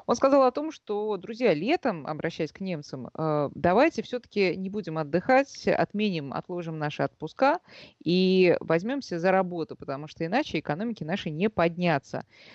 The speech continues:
Э, что, просто, м, прошу вас прокомментировать это заявление, и, может быть, есть какие-то уже, э, ответные комментарии, как, э, немцы воспринимают вот такие призывы?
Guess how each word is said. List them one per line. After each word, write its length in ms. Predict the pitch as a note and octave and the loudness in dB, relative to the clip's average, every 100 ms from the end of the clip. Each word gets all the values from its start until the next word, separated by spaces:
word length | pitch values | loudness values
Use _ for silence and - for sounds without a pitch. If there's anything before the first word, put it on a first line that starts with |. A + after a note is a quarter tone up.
| _ - | _ -2
Э, 420 | F3 F3 F3+ F3 - - | 2 4 4 2 -2 -14
что, 300 | E3+ - - | -14 -10 -10
просто, 360 | - B3+ - - | -6 -6 -6 -10
м, 400 | F#3 F3 E3 D#3+ - | -10 -8 -10 -10 0
прошу 280 | G#3+ - | 0 0
вас 160 | G3+ - | -2 -2
прокомментировать 760 | G3 - G#3+ A3 - F#3+ D#3+ E3 | -4 -4 -4 -2 0 2 2 -2
это 160 | D#3+ | -4
заявление, 800 | D#3+ F#3 F#3+ C4 D4+ B3+ G3+ F#3 | -2 0 2 2 4 4 6 4
и, 300 | - E3 F3 | 2 -2 -2
может 240 | E3+ F3 F3 | -2 -6 -8
быть, 240 | - - | -8 -12
есть 300 | - D#3 G3 | -8 0 0
какие-то 400 | - F3 F#3 - | 2 0 -2 -4
уже, 320 | D#3+ E3+ D#3+ - - - - | -2 0 0 -2 -20 -14 -2
э, 340 | D#3 D#3 D#3 - | 2 4 2 0
ответные 500 | - - G3 F#3+ D#3 | -4 -2 -2 -2 -4
комментарии, 520 | - E3 E3+ B3+ C4+ | -8 -10 -4 0 0
как, 200 | - F#3 _ - - | 0 -4 _ -10 -2
э, 220 | E3 D#3 | -2 -2
немцы 380 | F3 G#3 - D#3 | -4 -8 -8 -10
воспринимают 640 | D#3 - E3 E3+ A3 G#3 | -10 -6 -4 0 0 0
вот 120 | C#3+ | -2
такие 240 | - D#3 D#3+ | -2 -2 -4
призывы? 440 | E3 D#3+ C#3 A#2 | -4 -4 -4 -6